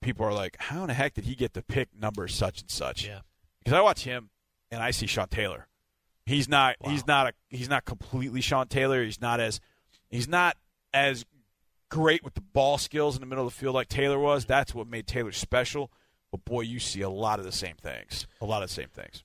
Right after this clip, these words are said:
Speaker 2: Okay, so to recap, if the Texans had not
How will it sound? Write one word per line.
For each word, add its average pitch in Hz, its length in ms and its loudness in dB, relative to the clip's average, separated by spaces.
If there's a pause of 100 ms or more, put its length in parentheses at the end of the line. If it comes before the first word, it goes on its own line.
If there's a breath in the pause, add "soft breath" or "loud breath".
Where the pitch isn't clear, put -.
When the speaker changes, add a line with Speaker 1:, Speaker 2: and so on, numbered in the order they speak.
Speaker 2:
Okay, 143 260 4
so 135 300 0
to - 180 -6
recap, 151 540 -2 (200)
if 135 140 -6
the 135 80 -10
Texans 170 640 -6 (140)
had 127 300 -4
not 139 760 -4